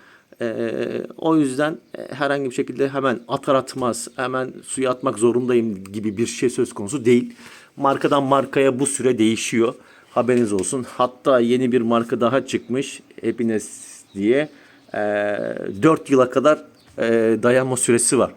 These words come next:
Suya girdikten sonra dahil. Tabii. E, ama ben test etmedim,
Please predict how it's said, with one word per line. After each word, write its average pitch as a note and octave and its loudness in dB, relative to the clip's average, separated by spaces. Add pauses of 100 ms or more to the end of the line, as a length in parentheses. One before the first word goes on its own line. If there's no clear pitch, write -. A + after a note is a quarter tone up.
(200)
Suya - 4
girdikten C3 0
sonra B2+ 2
dahil. G#2 2 (680)
Tabii. A2 2 (400)
E, G#2 2
ama C#3+ 0
ben C3 0
test B2+ 0
etmedim, B2+ -2